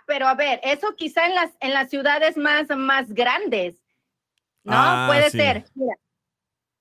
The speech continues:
Speaker 1: puede ser, pero no, en todo el país no. Te, les voy a decir por qué.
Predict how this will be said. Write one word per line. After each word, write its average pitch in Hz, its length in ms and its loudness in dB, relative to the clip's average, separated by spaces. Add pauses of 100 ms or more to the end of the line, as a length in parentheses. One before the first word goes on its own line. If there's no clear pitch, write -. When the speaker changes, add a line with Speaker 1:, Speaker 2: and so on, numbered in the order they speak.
Speaker 1:
puede 302 340 4
ser, 294 280 0
pero 262 260 4
no, 254 380 0
en 220 120 -4
todo 277 200 2
el 311 100 0
país 285 320 -2
no. 262 280 -2
Te, - 180 -4
les 247 180 0
voy 277 120 2
a 294 40 4
decir 294 240 -2
por 254 180 -2
qué. 185 280 -6